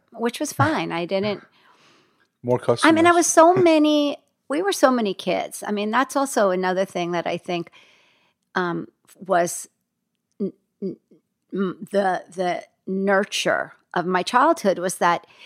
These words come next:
Speaker 1: it nurtured us to be adaptable.
Speaker 2: Mm.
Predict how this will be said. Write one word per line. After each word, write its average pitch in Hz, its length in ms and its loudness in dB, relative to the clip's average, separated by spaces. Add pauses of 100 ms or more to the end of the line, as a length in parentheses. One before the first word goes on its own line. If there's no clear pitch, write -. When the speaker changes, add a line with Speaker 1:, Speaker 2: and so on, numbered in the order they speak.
(200)
Speaker 1:
it 233 140 0
nurtured 254 500 -2
us 233 280 0
to - 100 -8
be 180 160 -2
adaptable. 160 720 -6
Speaker 2:
Mm. 120 220 -12